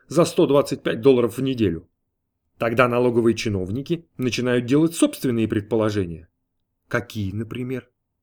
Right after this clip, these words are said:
«Ну, скажем, что он один из главарей мафии и знает, где зарыт труп судьи Кратера».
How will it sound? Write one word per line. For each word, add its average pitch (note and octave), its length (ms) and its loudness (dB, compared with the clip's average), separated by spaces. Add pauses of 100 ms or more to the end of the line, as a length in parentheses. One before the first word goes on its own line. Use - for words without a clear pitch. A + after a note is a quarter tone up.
(560)
«Ну, B2 140 0
скажем, C3 400 2
что C#3 240 2
он C3+ 140 2
один D3+ 300 2
из A2 100 -2
главарей A2+ 380 2
мафии C3+ 520 -2 (280)
и D3+ 100 4
знает, C#3 340 2
где C#3 200 4
зарыт E3 380 2
труп F#3 200 4
судьи D#3 300 -2
Кратера». - 540 -6